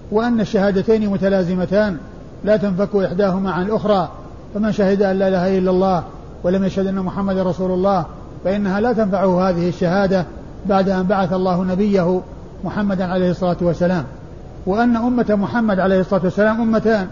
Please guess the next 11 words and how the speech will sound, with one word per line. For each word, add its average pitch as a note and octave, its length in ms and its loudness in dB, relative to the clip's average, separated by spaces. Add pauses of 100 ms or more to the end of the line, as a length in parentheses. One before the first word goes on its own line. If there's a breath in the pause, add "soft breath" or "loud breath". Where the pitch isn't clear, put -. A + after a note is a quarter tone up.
(480)
أمة G#3+ 200 0
دعوة G3+ 560 2 (840)
وأمة A#3 340 2
إجابة، G3 560 2 (640)
وأمة A#3+ 320 2
الدعوة G#3+ 400 2
هم G#3+ 260 0
كل C4 160 2
إنسي G#3+ 500 0
وجني F#3+ 520 -2
على، F3+ 420 -2